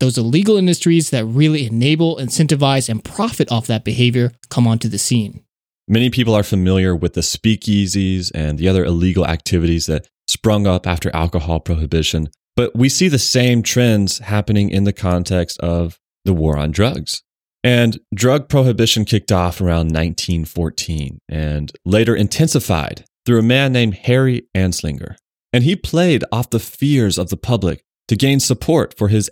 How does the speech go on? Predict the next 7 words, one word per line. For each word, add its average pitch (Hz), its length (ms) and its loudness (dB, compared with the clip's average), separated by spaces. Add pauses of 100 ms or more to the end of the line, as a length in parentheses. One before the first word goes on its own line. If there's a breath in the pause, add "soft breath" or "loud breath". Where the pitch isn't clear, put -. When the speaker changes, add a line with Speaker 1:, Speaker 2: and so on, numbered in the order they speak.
Speaker 2:
anti-drug 107 880 -2 (200)
initiatives. 92 580 -2 (300)
So 101 360 0
Mexican 107 520 0
immigrants 101 560 2
and 85 120 -4
blacks 92 480 0